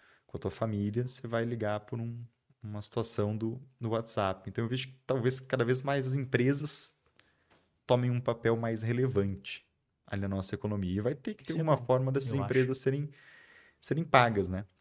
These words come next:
Speaker 1: Acho que o dinheiro, ele talvez não vai ser o, o, o protagonista dessa história como um todo, mas o principal é a gente olhar pra,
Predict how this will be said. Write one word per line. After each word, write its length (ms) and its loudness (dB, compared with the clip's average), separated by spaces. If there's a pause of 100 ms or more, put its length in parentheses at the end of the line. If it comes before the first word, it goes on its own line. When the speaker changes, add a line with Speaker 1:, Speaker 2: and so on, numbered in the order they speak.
(640)
Speaker 1:
Acho 180 -14
que 80 -2
o 20 0
dinheiro, 300 6
ele 100 6
talvez 260 4
não 140 2
vai 160 6
ser 200 4
o, 60 6
o, 460 0
o 80 -6
protagonista 1000 2
dessa 240 -2
história 360 2
como 240 -4
um 120 0
todo, 400 0 (340)
mas 220 -2
o 40 -6
principal 520 0
é 60 4
a 20 0
gente 320 -4
olhar 220 -2
pra, 280 -2